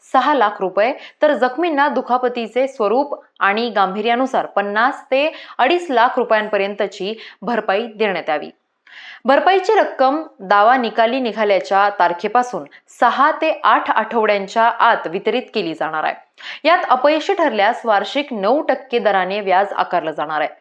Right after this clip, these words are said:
असं देखील न्यायालयाने यावेळी स्पष्ट केलं. निकृष्ट रस्त्यांच्या कामासाठी दोषी असलेल्या कंत्राटदार अधिकाऱ्यांवर शिस्तभंग आणि दंडात्मक कारवाई होईल.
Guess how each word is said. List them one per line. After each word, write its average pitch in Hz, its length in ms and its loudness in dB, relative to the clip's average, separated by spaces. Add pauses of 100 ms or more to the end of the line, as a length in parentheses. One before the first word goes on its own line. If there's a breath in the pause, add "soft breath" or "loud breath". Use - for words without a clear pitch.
(120 soft breath)
असं 220 200 0
देखील 220 300 -4
न्यायालयाने 185 480 -4
यावेळी 165 300 -4
स्पष्ट - 340 -8 (100)
केलं. 151 140 -4 (480 loud breath)
निकृष्ट 359 460 0
रस्त्यांच्या 302 540 2
कामासाठी 240 640 0
दोषी 202 360 -2
असलेल्या 226 340 0
कंत्राटदार 233 760 2
अधिकाऱ्यांवर 196 840 0
शिस्तभंग 220 680 -4
आणि 226 360 0
दंडात्मक 202 680 -2
कारवाई 196 340 2
होईल. 214 260 -2